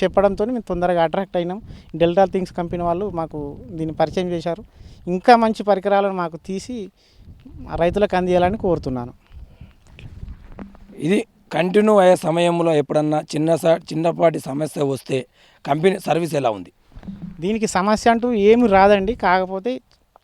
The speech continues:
Speaker 1: లైట్ ఏమైనా ప్రాబ్లం అవుతుంది అని అంత మించి ఏమి రాదు. వాళ్ళు ఫోన్ చేయగానే immediately రెండో రింగ్కి ఫోన్ లిఫ్ట్ చేసి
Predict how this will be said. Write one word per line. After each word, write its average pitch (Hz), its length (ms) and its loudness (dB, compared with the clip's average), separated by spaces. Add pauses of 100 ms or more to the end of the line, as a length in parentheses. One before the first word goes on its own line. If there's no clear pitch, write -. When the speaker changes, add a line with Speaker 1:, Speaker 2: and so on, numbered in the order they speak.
(200)
Speaker 1:
లైట్ 165 340 2
ఏమైనా 226 360 4
ప్రాబ్లం 202 400 2
అవుతుంది 202 300 -2
అని 214 180 -2
అంత 180 260 -4
మించి 175 340 -2
ఏమి 180 240 2
రాదు. 170 320 2 (340)
వాళ్ళు 170 160 4
ఫోన్ 202 340 4
చేయగానే 233 320 4
immediately 220 400 6
రెండో 190 280 2
రింగ్కి 208 360 0
ఫోన్ 190 260 -2
లిఫ్ట్ 190 220 -4
చేసి 190 340 -2